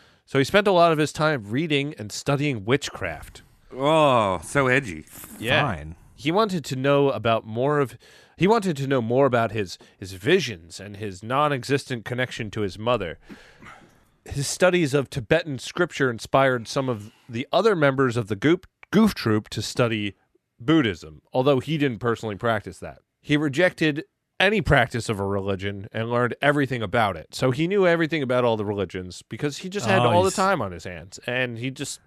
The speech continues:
Speaker 1: he didn't believe any of it. Really highbrow shit.
Speaker 3: Yeah, he's one of those kids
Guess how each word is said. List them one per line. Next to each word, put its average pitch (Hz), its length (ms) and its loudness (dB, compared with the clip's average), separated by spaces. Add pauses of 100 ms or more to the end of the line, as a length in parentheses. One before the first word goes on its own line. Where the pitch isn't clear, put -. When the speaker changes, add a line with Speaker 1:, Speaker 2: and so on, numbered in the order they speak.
Speaker 1:
he 120 80 -12
didn't 139 160 0
believe 123 240 2
any 101 160 -4
of 85 80 -10
it. 78 120 -12 (840)
Really 143 220 4
highbrow 120 420 4
shit. 101 320 -2 (460)
Speaker 3:
Yeah, 123 160 0
he's 113 120 0
one 131 100 2
of 120 60 0
those 113 220 2
kids 120 480 -2